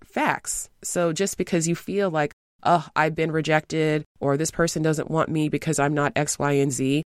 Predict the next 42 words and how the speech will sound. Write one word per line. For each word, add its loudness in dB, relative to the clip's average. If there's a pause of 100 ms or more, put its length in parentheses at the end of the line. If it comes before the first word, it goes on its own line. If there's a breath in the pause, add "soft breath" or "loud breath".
(300)
I 0
mean, 0
regardless 2
of -2
the, 0
quote, -2
reasons 0
why 2
that -2
person -2
would -4
say 0
they 0
want -2
to -2
date 2
you 0
or -6
not, 0
it -6
doesn't 2
actually 0
matter, 0 (460)
because 0 (120)
even 2
assuming 0
someone 2
has 0 (240)
the -6
true 0
self-awareness 0
to -2
really 0
know 0
all 2
of 0
the -4
reasons, 0
that's -2
a -2
big 0
assumption, 0